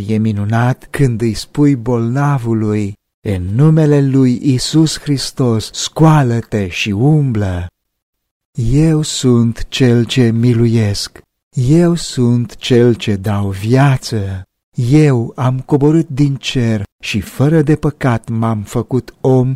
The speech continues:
ca să vindec omul căzut în neputință și să-i dau viață din viața mea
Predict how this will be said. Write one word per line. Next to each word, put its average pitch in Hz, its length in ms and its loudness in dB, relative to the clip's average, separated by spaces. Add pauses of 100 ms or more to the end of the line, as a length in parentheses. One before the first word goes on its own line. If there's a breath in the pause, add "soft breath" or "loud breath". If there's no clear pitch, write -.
ca 160 160 2
să 151 200 0
vindec 143 680 0
omul 117 440 2
căzut 120 560 -2
în 117 260 0
neputință 117 1000 -2
și - 160 -2
să-i 147 280 0
dau 139 260 -2
viață 127 720 -2
din 107 220 -2
viața 113 560 0
mea 127 380 0